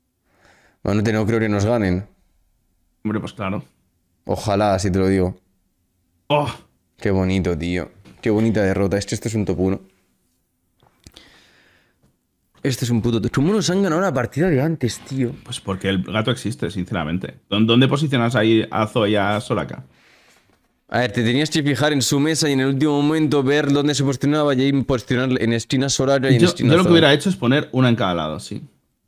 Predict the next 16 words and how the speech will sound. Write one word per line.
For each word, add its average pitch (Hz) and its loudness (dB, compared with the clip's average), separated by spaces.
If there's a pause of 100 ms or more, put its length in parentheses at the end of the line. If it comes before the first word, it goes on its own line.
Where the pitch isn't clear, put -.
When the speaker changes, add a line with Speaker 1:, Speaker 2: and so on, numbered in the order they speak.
(960)
Speaker 2:
Una - 2
en - 6
Speaker 1:
Vendemos 95 0
Speaker 2:
cada 76 -2
Speaker 1:
iz-, - -10
Speaker 2:
lado. - -12 (200)
Speaker 1:
vendemos 104 -2
Speaker 2:
Me 120 0
ha - 0
Speaker 1:
izquierda. 127 4
Speaker 2:
baiteado 143 2
el 113 0
cáliz. 107 -6 (1400)
Sí, - -18
sí, 80 -18
sí. - -16